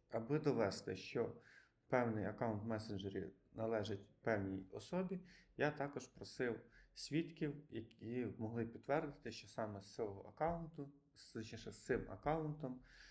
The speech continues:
в месенджері було спілкування з приводу того сього,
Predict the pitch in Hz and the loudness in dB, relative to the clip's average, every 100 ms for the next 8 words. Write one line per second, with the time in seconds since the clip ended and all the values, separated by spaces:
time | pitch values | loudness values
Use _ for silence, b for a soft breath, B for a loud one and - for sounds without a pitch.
0 | B B B B B - 95 101 120 110 | B B B B B -18 -12 -4 0 0
1 | - - - 113 156 156 143 131 127 120 | 0 -8 -4 0 2 2 -2 -2 -4 -4
2 | - 117 143 143 117 117 117 151 180 160 | 0 2 2 0 -4 -4 -2 0 0 0
3 | 143 - 117 107 104 123 107 104 - 180 | -2 -4 -6 -4 -4 -4 -4 -4 -4 -2
4 | 175 | -2